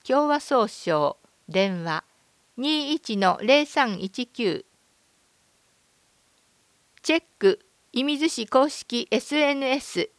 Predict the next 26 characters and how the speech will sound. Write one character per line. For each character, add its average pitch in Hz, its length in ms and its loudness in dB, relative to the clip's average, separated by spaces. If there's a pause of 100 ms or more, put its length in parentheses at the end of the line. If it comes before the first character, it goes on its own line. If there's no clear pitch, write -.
(1160)
五 294 240 0
つ 311 160 0
の 214 180 6
キ - 180 -4
ュ 277 100 4
ー 269 120 6
ア - 20 2
ー 262 40 0
ル 254 100 -2
コ 226 220 2
ー 175 60 2
ド。 156 140 -2 (1160)
一、 220 440 -4 (360)
ラ 202 220 6
イ 233 180 -2
ン。 226 140 -8 (800)
あ 233 100 4
な 311 160 4
た 220 160 4
の 196 120 0
欲 208 200 0
し 277 300 -2
い 185 60 -4
情 226 220 6
報 214 460 4
を - 100 -4